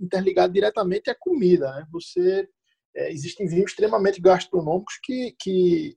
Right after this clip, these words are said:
ele, a partir de um determinado prato, ele, ele consegue apresentar pra você o que, o que ele tem de melhor. Então, obviamente que dentro desse processo é, é, é, é indispensável a gente sempre tá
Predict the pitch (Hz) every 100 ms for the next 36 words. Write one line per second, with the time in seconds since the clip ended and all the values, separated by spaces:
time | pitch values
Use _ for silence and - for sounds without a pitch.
0 | - 156 156 156 156 151 156 - 147 165
1 | 156 160 156 156 156 147 143 - 147 -
2 | - 214 202 202 185 180 170 196 190 -
3 | 160 160 170 196 196 _ _ _ - -
4 | 175 175 170 160 175 165 156 - 165 180
5 | - 202 196 175 - 180 175 185 196 240
6 | 202 143 139 139 180 196 226 233 _ _
7 | _ - 151 151 208 180 190 - 185 175
8 | 214 - 190 185 - 175 - 165 180 -
9 | 208 202 156 156 156 151 151 147 147 139
10 | 170 180 180 - 247 185 170 175 202 196
11 | 190 - - - - 170 - 185 185 185